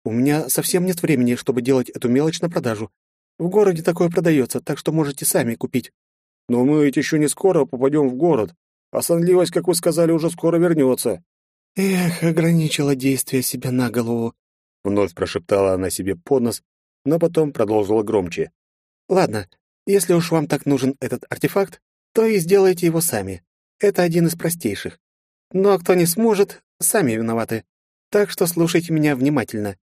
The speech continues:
Зал замер, внимательно прислушиваясь к каждому ее слову.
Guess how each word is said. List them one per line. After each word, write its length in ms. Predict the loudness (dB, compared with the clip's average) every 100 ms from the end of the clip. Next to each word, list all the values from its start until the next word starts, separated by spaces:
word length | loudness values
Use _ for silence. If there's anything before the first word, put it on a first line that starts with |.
| _ _ _ _ _ _
Зал 340 | -6 0 0 0
замер, 460 | 0 0 0 -6 _ _ -8
внимательно 640 | -2 2 2 2 0 -2
прислушиваясь 600 | -2 -4 -2 -2 0 -2
к 40 | 0
каждому 380 | -2 0 -2
ее 160 | 0 -2
слову. 480 | -2 -2 -2 -2